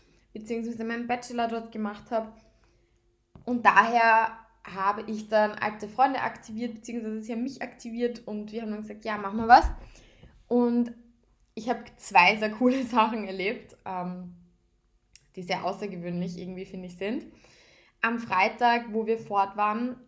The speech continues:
war, gibt's in, also es gibt in der Getreidegasse so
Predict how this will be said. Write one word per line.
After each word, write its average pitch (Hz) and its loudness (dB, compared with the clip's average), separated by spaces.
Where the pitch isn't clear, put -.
war, 190 0
gibt's 214 -10
in, 226 -4
also 185 -8
es 190 -8
gibt 208 -12
in 202 -10
der 190 -8
Getreidegasse 185 -10
so 190 -10